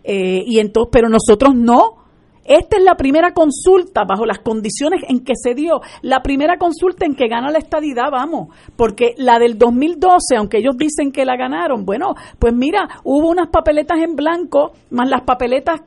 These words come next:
de la gente que votó por la independencia y por la, el Estado Libre Asociado Soberano, que convirtieron ese supuesto sesenta y uno por ciento en un cuarenta y cinco, y así se pueden discutir todas las... las, la, las consultas que se han hecho y los resultados,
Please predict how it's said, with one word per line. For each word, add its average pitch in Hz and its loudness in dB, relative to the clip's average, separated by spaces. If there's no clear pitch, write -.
de 254 2
la 262 0
gente 294 -2
que 277 0
votó 269 2
por 285 0
la 262 -2
independencia 262 -4
y 247 -2
por 247 0
la, 240 2
el 233 2
Estado 262 0
Libre 294 -2
Asociado 294 0
Soberano, 320 0
que - -8
convirtieron 247 -2
ese 294 -4
supuesto 285 -2
sesenta 277 -4
y - -2
uno 277 -4
por 302 0
ciento 359 -2
en 247 0
un 269 -2
cuarenta 254 -2
y 180 -6
cinco, 175 -6
y 165 -2
así 294 -4
se 254 -2
pueden 311 0
discutir 269 -6
todas 262 -2
las... 240 -4
las, 196 -6
la, 202 -4
las 196 -8
consultas 240 -2
que 254 -2
se 247 -2
han 233 -4
hecho 302 -2
y 302 0
los 240 4
resultados, 247 0